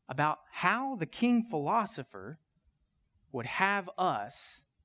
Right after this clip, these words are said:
to pray. So let's look together at Matthew chapter six,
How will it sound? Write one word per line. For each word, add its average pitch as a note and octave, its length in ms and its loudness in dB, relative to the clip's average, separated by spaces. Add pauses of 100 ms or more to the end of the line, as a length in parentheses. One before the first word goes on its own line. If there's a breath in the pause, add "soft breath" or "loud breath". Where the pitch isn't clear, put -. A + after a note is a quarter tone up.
(260)
to A#2+ 100 -12
pray. G2 520 -12 (2000)
So - 120 -2
let's C4 140 2
look B3+ 140 2
together F3 320 4
at E3+ 60 0
Matthew F#3 360 2
chapter E3+ 380 0
six, - 680 -4